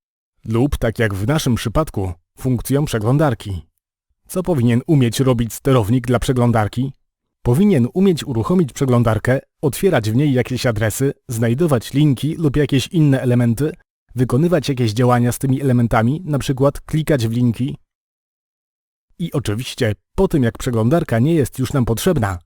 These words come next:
należy go zatrzymać, aby zwolnić zasoby.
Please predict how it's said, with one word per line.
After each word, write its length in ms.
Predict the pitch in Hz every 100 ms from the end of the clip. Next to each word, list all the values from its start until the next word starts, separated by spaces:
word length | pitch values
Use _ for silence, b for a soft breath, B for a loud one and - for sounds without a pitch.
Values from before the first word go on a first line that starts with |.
| _ -
należy 480 | 123 180 190 139
go 140 | 120 104
zatrzymać, 640 | 95 98 - 190 107 - -
aby 220 | 139 117
zwolnić 480 | 110 170 185 170 135
zasoby. 540 | 147 - 165 101 85